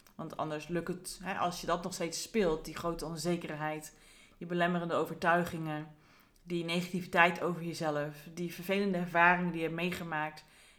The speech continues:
die nu nog, ja, je huidige, de potentie die in jou ligt en de potentie die voor jou ligt in jouw loopbaan tegenhouden. Ja, nee, dat, dat ga je niet, ehm,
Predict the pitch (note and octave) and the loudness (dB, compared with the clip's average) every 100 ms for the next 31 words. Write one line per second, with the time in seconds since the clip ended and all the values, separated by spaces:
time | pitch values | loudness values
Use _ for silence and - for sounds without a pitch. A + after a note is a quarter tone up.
0 | - F3+ F3+ F3+ F3+ E3 E3+ - - _ | -10 -2 0 2 2 0 -2 -10 -20 _
1 | _ _ - D#3+ G2 F3 E3+ F3+ F3+ F3+ | _ _ 2 2 2 0 4 4 4 0
2 | E3+ E3 E3 - - - - - _ _ | 0 0 -2 -14 -20 -20 -20 -20 _ _
3 | F#3+ G#3 G#3 A3+ G#3+ G#3 G3+ G3 G#3 G#3 | -4 0 2 6 6 6 2 2 4 6
4 | G3+ F#3+ F#3+ - F#3 G3 G3 G#3 G#3 F#3+ | 6 6 2 0 -2 -2 2 4 4 2
5 | F#3+ F#3+ G3+ G3+ F3+ F3 F3+ F3+ E3+ G3+ | -2 0 4 4 4 2 -2 -2 2 4
6 | G#3+ F#3 F3 F3 A#3 A3+ F3 D3 D3 D3 | 4 2 0 2 2 2 -2 -2 -4 -6
7 | D#3+ C#3 D3+ D3+ D3 D3+ G3 - A3+ A3+ | -2 -2 -2 -8 -6 -4 -2 0 0 0
8 | G#3 G#3 G3+ F#3+ F#3+ - F#3 E3+ E3 E3 | -2 0 0 -2 -4 -6 -2 0 -2 -6
9 | D#3+ | -10